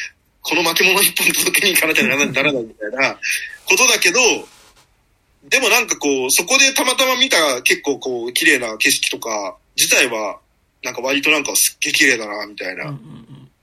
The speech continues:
Speaker 1: とかはちゃんと思うみたいな。なんかそこのこう、瞬間瞬間でちゃんと思ってること自体はなんかちゃんと記録してるみたいな。
Speaker 2: うんうんうん。
Speaker 1: え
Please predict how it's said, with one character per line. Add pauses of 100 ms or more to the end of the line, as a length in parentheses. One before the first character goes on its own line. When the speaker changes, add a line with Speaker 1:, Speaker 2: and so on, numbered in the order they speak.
Speaker 1:
と
か
は
ち
ゃ
ん
と
思
う
み
た
い
な。
な
ん
か
そ
こ
の
こ
う、 (300)
瞬
間
瞬
間
で
ち
ゃ
ん
と
思
っ
て
る
こ
と
自
体
は
な
ん
か
ち
ゃ
ん
と
記
録
し
て
る
み
た
い
な。
Speaker 2:
う
ん
う
ん
う
ん。 (720)
Speaker 1:
え